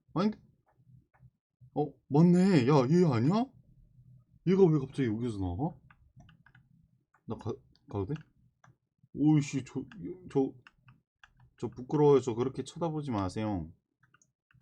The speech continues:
예? <laughs> 부끄러워.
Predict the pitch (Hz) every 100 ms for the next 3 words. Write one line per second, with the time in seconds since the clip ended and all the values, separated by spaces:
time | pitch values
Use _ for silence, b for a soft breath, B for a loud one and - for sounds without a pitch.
0 | 101 98 - _ _ _ _ _ - 113
1 | - - - _ _ - 147 160 135 143
2 | - - - - 123